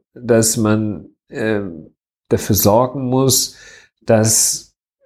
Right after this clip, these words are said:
Staaten starke, sehr, sehr starke Institutionen haben, dass es ein, ein politisches System gibt, weil, ähm,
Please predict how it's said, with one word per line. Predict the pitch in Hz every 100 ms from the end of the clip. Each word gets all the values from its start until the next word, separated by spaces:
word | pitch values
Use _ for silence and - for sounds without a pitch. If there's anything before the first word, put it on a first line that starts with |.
| _ -
Staaten | - - 202 - - 123 120 117 98 - _ _ _ _ -
starke, | - - 123 - 160 156 131 107 107 - _ _ _ _ -
sehr, | 113 165
sehr | 135 110
starke | - - 107 143 131
Institutionen | 120 147 - 113 113 107 - 123 143 135 85 80
haben, | 78 78 - 87 90 _ _ _ _
dass | 98 113
es | 107
ein, | 110 107 101 98 101
ein | 104 90
politisches | 110 123 135 120 - -
System | 104 95 - - - 165 156 90
gibt, | 90 80 - -
weil, | 101 101 95 - - _ -
ähm, | 117 101 98 101 107